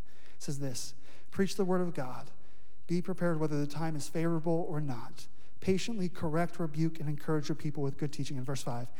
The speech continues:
"But you should keep a clear mind in every situation. Don't be afraid of suffering for the Lord. Work at telling others the good news and fully carry out the ministry that God has given you." One of the most important verses that we focus on in this church is in,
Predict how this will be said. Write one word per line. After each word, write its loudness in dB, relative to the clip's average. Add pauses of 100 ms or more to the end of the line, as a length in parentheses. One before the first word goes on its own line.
(220)
"But 0
you 4
should 0
keep 0
a 0
clear 2
mind 2
in 0
every 0
situation. 0 (400)
Don't 2
be 2
afraid 2
of 0
suffering 2
for 2
the 2
Lord. 0 (320)
Work 4
at 0
telling 0
others 2
the 0
good 2
news 2
and 0
fully 2
carry 0
out -2
the -2
ministry 0
that -2
God -2
has -2
given -2
you." -2 (720)
One 2
of 4
the 2
most 2
important 2
verses 0
that 2
we 2
focus 0
on 2
in 0
this 2
church 2
is 0
in, 0